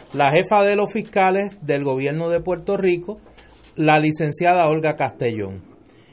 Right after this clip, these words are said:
Da una, da una declaración en el periódico El Vocero y da otra en el periódico El Nuevo Día. Y lo curioso es que hay distintos,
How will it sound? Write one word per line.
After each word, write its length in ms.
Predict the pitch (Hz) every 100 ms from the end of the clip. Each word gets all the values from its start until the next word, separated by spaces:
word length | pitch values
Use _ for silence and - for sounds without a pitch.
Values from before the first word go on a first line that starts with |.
| _
Da 640 | 143 139 202 262 269 254 -
una, 720 | 185 202 220 233 226 220 220 -
da 320 | 160 180 202
una 320 | 226 233 226
declaración 880 | 220 220 226 233 226 226 196 202 240 - - - _ _ _ _ _ _ _ -
en 180 | 139 143
el 120 | 143
periódico 600 | 151 143 156 180 202 214
El 80 | 214
Vocero 560 | 220 214 240 185 185 - - _ _ - -
y 140 | - 147
da 200 | 170 220
otra 280 | 247 208 180
en 60 |
el 120 | 156 139
periódico 720 | 135 139 185 196 - 175 170 -
El 180 | 135 127
Nuevo 300 | 139 156 127
Día. 300 | 113 107 -
Y 120 | 160
lo 160 | 160 170
curioso 580 | 175 175 226 240 247 247
es 400 | 254 240 - - _ _ _ _ _ _ _ _ _ _ _ _
que 180 | - 165
hay 480 | 196 240 240 226 - _
distintos, 840 | 160 185 160 - 220 240 - 220